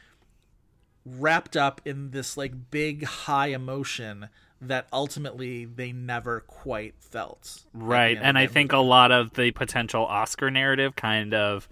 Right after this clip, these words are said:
Speaker 2: relied on the potential for that to happen.
Speaker 1: They needed to have
Speaker 2: Um,
Speaker 1: grown men weeping walking out of that theater, and it didn't
Speaker 2: Yeah.
Speaker 1: happen.
Speaker 2: And
Speaker 1: And
Speaker 2: I think they also had a bad release date. It was, like, I think that,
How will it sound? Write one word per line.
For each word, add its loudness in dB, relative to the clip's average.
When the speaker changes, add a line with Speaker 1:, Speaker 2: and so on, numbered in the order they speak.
Speaker 2:
relied 4
on -6
the -6
potential -2
for -6
that 0
to -2
happen. -4
Speaker 1:
They 4
needed -2
to 2
have 2
Speaker 2:
Um, -10
Speaker 1:
grown 0
men -4
weeping -6
walking -10
out -10
of -16
that -10
theater, -10
and -10
it -20
didn't -8
Speaker 2:
Yeah. -2
Speaker 1:
happen. -12
Speaker 2:
And -2
Speaker 1:
And 4
Speaker 2:
I 8
think 2
they 10
also 6
had 4
a 0
bad 4
release -4
date. 2
It -6
was, -6
like, 2
I -4
think -8
that, 0